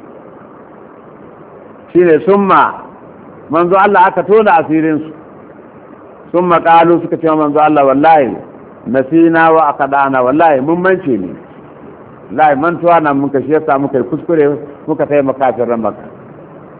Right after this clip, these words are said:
Sannan wa akadana muka yi kuskure wa ahad, wa ahadahum, fa ahadahum marratan, ya sake wani alkawali da wani shudi na daban, fa naqadul ahada wa mala'ul kuffara yawmal handaqi, kuma suka sake sanyin kafiran Makka na duk aka yi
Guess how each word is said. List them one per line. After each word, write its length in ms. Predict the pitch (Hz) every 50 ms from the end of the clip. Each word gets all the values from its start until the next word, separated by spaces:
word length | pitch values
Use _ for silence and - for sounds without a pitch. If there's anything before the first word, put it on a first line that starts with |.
| - - - - - -
Sannan 560 | 165 170 175 185 202 196 185 165 143 - - - - - - - - - - - - -
wa 200 | 143 170 175 156
akadana 560 | 147 - 180 175 190 196 196 196 190 190 185 190
muka 220 | 196 190 190 180
yi 60 | 160 160
kuskure 500 | 160 202 202 208 208 202 202 180 165 147
wa 100 | 139 127 - -
ahad, 400 | - 208 214 208 185 185 180 143
wa 240 | 151 170 170 170 175
ahadahum, 360 | 165 185 185 180 170 156 - - - - - -
fa 160 | - 156 147 - -
ahadahum 580 | 147 165 185 202 196 185 196 185 202 185 185
marratan, 360 | 175 175 165 165 170 143 165 156
ya 100 | 160 160 160 170
sake 240 | 185 185 180 170 170
wani 140 | 170 165 165
alkawali 520 | 156 151 135 - 160 156 151 147 147 151
da 80 | 135 135
wani 240 | 127 151 151 151 143
shudi 240 | - 160 151 147 139
na 80 | 139 139
daban, 380 | 131 135 127 135 139 139 139 135 135 - - - - - - -
fa 120 | 147 147
naqadul 360 | 165 170 - 160 143 147 143
ahada 440 | 143 135 135 139 139 113 110 95 95 110
wa 140 | 117 135 139
mala'ul 480 | 151 165 170 175 160 160 147 156 165 160 -
kuffara 720 | 151 139 - - - 151 165 175 185 185 180 180 180 - 156
yawmal 320 | 156 160 156 156 156 143 139 123
handaqi, 400 | 139 131 127 131 127 113 117 -
kuma 160 | 147 147 139
suka 220 | - 147 139 123 -
sake 400 | 165 185 208 220 214 - 196 175 -
sanyin 400 | 165 156 151 156 160 170 165 165
kafiran 480 | 170 156 143 - 147 143 139 151 151 156
Makka 280 | 160 160 156 - 135
na 120 | 139 151 156
duk 240 | 151 156 160 - -
aka 240 | 147 143 - 143
yi 240 | 139 139 139 143 139